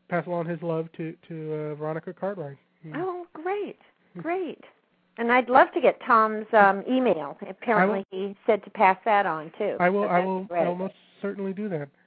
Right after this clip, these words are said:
Speaker 2: Great.
Speaker 1: Well, well, uh, to start with, your, your sister is an actress, and so
Speaker 2: Right.
Speaker 1: I'm wondering, was,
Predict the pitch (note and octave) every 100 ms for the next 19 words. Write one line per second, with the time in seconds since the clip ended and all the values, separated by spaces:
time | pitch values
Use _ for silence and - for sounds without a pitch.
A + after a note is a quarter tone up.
0 | _ _ _ _ _ - G#3+ D4+ E4 -
1 | - _ _ _ _ _ - A#3+ B3 A#3
2 | _ _ A3+ A3 G#3+ - A#3+ - C4+ D4+
3 | G#3+ F3 F3 _ - _ _ _ _ _
4 | G#3 G3+ G3+ G3+ - D#4 - A3 E3+ E3
5 | D3 C#3+ - - - _ _ G3 F3 -
6 | F#3 E3+ E3+ A#3+ _ _ _ F#3+ G#3 G#3+
7 | G3+ G3 G3 _ G#3